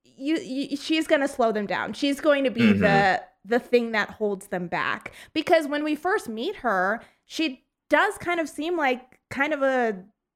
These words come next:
Speaker 1: character who's just not very aware and who is just kinda there, and that he's gonna really be leading her through this.
Speaker 2: Mm-hmm.
Speaker 1: And that's not what happens at all. She is just as strong as him in different ways.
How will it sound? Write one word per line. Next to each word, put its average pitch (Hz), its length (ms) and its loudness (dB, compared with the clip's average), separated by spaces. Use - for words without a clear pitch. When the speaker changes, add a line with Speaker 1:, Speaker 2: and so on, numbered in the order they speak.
Speaker 1:
character 277 640 2
who's 254 300 -4
just 233 340 -4
not 220 420 0
very 214 280 2
aware 254 800 0
and 233 180 0
who 220 380 0
is 202 560 -2
just 220 220 -6
kinda 214 260 -2
there, 226 580 4
and 233 120 2
that 196 160 0
he's 311 300 0
gonna 285 260 0
really 214 360 0
be 202 200 -8
leading 214 500 -6
her 202 220 -4
through 175 360 -8
this. 240 460 -4
Speaker 2:
Mm-hmm. 196 220 4
Speaker 1:
And 269 160 4
that's - 200 2
not 466 180 2
what 381 120 2
happens 359 320 0
at 330 180 2
all. 262 400 2
She 320 340 -2
is 311 320 -2
just 311 460 2
as - 200 0
strong 226 480 -2
as 240 140 -4
him 220 360 -2
in 220 140 -2
different 214 320 -6
ways. 220 640 -4